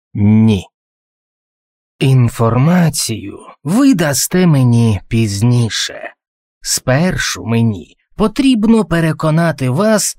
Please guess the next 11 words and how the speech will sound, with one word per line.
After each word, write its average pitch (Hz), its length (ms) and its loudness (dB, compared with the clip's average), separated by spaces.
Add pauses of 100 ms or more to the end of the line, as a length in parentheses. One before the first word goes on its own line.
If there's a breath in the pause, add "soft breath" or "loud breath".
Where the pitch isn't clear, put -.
(220)
у 294 180 2
серйозності 139 1080 0
моїх 110 560 -2
намірів. 101 720 -4 (840)
Я 110 360 -2
маю 120 380 0
намір 113 520 0
допитати 107 800 -6
вас, - 500 -12 (220 soft breath)
а 104 180 -6
потім - 560 -4